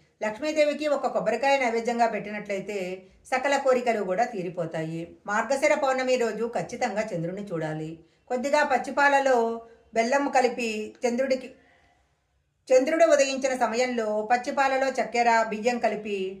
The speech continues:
చంద్రుడికి అర్ఘ్యం సమర్పించాలి. ఇలా చేయటం వల్ల ఆర్థిక సమస్యలన్నీ తొలగిపోతాయి. మార్గశిర పౌర్ణమి రోజు తప్పనిసరిగా హనుమంతుడిని ఆరాధించాలి.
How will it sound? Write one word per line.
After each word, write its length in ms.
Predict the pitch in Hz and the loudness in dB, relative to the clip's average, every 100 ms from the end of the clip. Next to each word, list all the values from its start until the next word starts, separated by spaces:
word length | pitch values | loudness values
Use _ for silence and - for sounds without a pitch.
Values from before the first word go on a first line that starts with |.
| - _ - | -18 _ -4
చంద్రుడికి 480 | 285 285 269 262 | -2 2 2 4
అర్ఘ్యం 300 | 269 190 208 | 4 2 -4
సమర్పించాలి. 680 | 214 180 165 170 160 151 151 170 - _ _ - | -6 -6 -6 -8 -8 -8 -10 -12 -14 _ _ -6
ఇలా 200 | 226 254 | 0 2
చేయటం 420 | 262 247 254 277 | 2 0 2 0
వల్ల 220 | 269 247 233 208 196 196 | 0 2 2 0 -2 -4
ఆర్థిక 300 | 214 208 226 | -4 -4 -2
సమస్యలన్నీ 580 | 247 254 233 226 196 190 | -2 -2 -2 -2 -4 -4
తొలగిపోతాయి. 840 | 214 180 165 190 170 170 160 165 165 - _ _ _ _ _ _ _ _ _ _ _ - | -4 -4 -4 -6 -6 -4 -6 -6 -8 -12 _ _ _ _ _ _ _ _ _ _ _ -4
మార్గశిర 440 | 226 254 277 311 311 | 2 2 2 0 0
పౌర్ణమి 420 | 285 269 262 254 | 0 0 0 0
రోజు 320 | 233 220 214 202 | 0 -2 -4 -4
తప్పనిసరిగా 680 | 208 254 269 254 240 196 240 | 0 0 0 0 0 2 0
హనుమంతుడిని 580 | 233 190 190 190 214 247 | 0 -2 -6 -8 -6 -4
ఆరాధించాలి. 800 | 170 170 185 180 160 156 160 | -2 0 -2 -4 -8 -8 -6